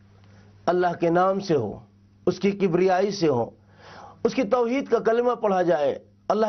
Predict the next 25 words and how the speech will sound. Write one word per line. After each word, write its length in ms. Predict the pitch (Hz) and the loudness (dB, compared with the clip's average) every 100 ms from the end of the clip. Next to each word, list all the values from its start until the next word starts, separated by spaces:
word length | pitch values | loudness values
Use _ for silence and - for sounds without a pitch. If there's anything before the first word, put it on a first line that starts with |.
| 190 | 2
کے 80 | |
رسول 400 | 220 208 240 254 | 0 2 2 2
کی 100 | 214 | 2
رسالت 480 | 220 - 220 240 233 | 0 0 0 0 0
کا 80 | 220 | 0
اعلان، 920 | 180 220 220 233 247 277 285 277 277 233 - | 2 4 4 2 2 2 2 0 0 -4 -2
اقرار 360 | 190 202 214 | -2 0 -2
نہیں، 160 | 233 240 - | 0 0 2
اعلان 760 | 214 226 233 240 254 277 262 | 2 2 2 2 2 2 0
کیا 300 | 226 233 214 | 0 0 0
جائے 420 | 185 175 160 156 151 - | 2 2 2 2 0 0
اور 200 | 180 175 | -2 0
نام 380 | 175 226 226 | 0 0 0
خدا 300 | 214 208 208 | 0 0 0
اور 180 | 220 196 | 0 0
رسول 400 | 208 202 269 254 | -2 0 -2 0
پر 260 | 180 170 131 - _ _ _ _ _ _ - - - - - | 0 -2 -4 -14 _ _ _ _ _ _ -20 -20 -20 -20 -14
ساری 320 | - 180 170 | -2 0 0
امت 380 | 202 208 208 208 | 0 0 -2 -2
ایک 360 | 214 247 226 | 0 0 0
جگہ 260 | 175 180 170 | -2 -2 -2
جمع 280 | 147 170 175 | 0 0 0
ہو 180 | 151 139 | -2 0
جائے۔ 380 | 135 131 120 | 0 0 -2
دوستو، 800 | 117 123 185 190 - 160 143 120 | -6 -2 0 0 -2 -2 0 0